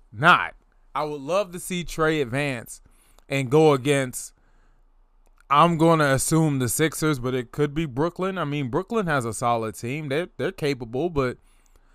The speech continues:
I think, you know, the Sixers just too talented. Too much Maxey, too much Embiid, too much Harden. It, it's gonna be very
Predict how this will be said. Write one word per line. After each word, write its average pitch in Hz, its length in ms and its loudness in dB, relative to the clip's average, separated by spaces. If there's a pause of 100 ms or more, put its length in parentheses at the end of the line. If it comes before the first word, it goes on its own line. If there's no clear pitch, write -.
(220)
I 147 100 6
think, 156 360 -2
you 151 80 0
know, 123 380 0 (420)
the 135 100 -4
Sixers 143 500 0
just 127 300 -4 (120)
too 185 220 2
talented. 104 600 -4 (440)
Too 160 160 0
much 160 240 2
Maxey, 117 560 -4
too - 160 -8
much 143 300 -2
Embiid, 113 580 -6
too - 120 -8
much 123 360 -8 (140)
Harden. 107 560 -4
It, 143 180 -6
it's 160 200 -4
gonna 170 200 2
be 127 140 -2
very 117 460 0